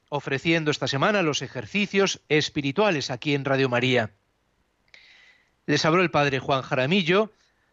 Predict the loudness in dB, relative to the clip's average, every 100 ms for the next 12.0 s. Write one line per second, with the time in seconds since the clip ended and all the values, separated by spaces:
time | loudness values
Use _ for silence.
0 | _ _ 0 0 0 0 0 -2 -2 0
1 | 0 0 0 -2 -2 0 0 2 0 2
2 | 2 2 0 -4 _ _ -20 -8 -4 0
3 | 2 2 2 2 2 4 2 2 0 0
4 | 0 2 2 2 0 0 0 0 0 0
5 | 0 -2 -4 _ _ _ _ _ _ _
6 | _ _ _ _ _ -2 0 2 0 -2
7 | -4 -2 0 0 0 0 -2 0 0 0
8 | -2 -6 -4 -6 -8 _ _ _ _ _
9 | _ 0 0 0 0 0 0 0 -2 0
10 | -2 0 0 0 -4 _ _ _ _ _
11 | -4 -2 -2 0 0 2 2 0 -4